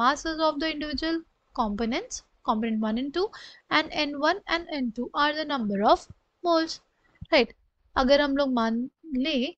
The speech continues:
कि the volume of the to-, uh, the gaseous mixture, total volume of the gaseous mixture is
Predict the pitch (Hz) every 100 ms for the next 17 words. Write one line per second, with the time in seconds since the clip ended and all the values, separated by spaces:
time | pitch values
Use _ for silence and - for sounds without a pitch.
0 | _ _ _ 320 311 320 320 - _ _
1 | _ _ _ - 262 220 247 285 285 311
2 | 320 330 - - 294 302 302 - - _
3 | _ _ _ _ _ _ _ _ _ _
4 | _ _ _ _ _ _ _ _ _ _
5 | _ _ _ _ _ _ _ _ _ -
6 | 233 202 277 - 277 262 247 226 240 262
7 | 320 - - 247 - - 269 381 _ _
8 | _ _ _ _ _ - 233 233 220 220
9 | 302 262 226 262 240 269 254 247 247 -
10 | 294 277 - _ _ _ _ _ 262 359
11 | - - 226 202 - _ _ _ _ 294
12 | 269 -